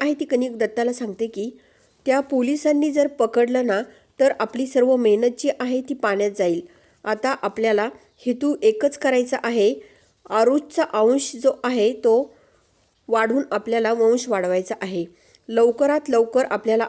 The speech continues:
आरुषचा अंश वाढवायचा आहे. लग्नाच्या अगोदर मिळवावा लागला तरी चालेल. एकदा तो आला तर चेटकीन वंशाचं राज्य येण्यापासून कुणीच थांबवणार नाही.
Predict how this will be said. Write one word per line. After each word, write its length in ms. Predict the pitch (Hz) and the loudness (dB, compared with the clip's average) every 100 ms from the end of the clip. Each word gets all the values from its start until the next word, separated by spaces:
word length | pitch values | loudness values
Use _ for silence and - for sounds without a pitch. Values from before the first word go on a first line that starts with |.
| - - | -6 -2
आरुषचा 400 | 208 233 - 254 - | 0 0 0 -4 0
अंश 360 | 208 262 - - _ _ _ - | 0 0 -4 -14 _ _ _ -4
वाढवायचा 560 | 214 214 202 214 214 233 | 0 2 2 0 0 -4
आहे. 280 | 202 196 165 175 _ _ _ _ _ _ | -4 -4 -6 -6 _ _ _ _ _ _
लग्नाच्या 500 | 233 220 247 285 294 | -2 0 2 2 0
अगोदर 400 | 202 214 233 247 | 0 2 4 4
मिळवावा 400 | 240 214 214 226 | 4 4 4 4
लागला 380 | 240 247 214 254 - 240 | 2 0 -2 -2 -4 0
तरी 180 | 233 | 0
चालेल. 420 | 247 214 165 151 147 - _ _ _ - | 0 -2 0 -2 -4 -12 _ _ _ -4
एकदा 400 | 214 220 220 277 | -2 -2 0 -2
तो 280 | 285 294 294 | 0 -2 0
आला 320 | 233 226 208 - _ _ _ 262 | 0 0 -2 -6 _ _ _ 2
तर 220 | 330 294 - _ _ - | 4 2 -4 _ _ 0
चेटकीन 580 | 240 240 - 277 311 311 | 2 2 -2 0 0 0
वंशाचं 640 | - 214 226 226 269 269 269 | 0 2 2 2 -2 2 2
राज्य 340 | 226 196 226 233 | 2 0 0 2
येण्यापासून 720 | 220 233 247 262 277 240 240 | 2 2 0 -2 -4 -6 -4
कुणीच 340 | 226 220 240 | -2 -2 -6
थांबवणार 500 | 240 208 190 208 208 | -6 -2 -2 0 -2
नाही. 240 | 196 165 | -2 -4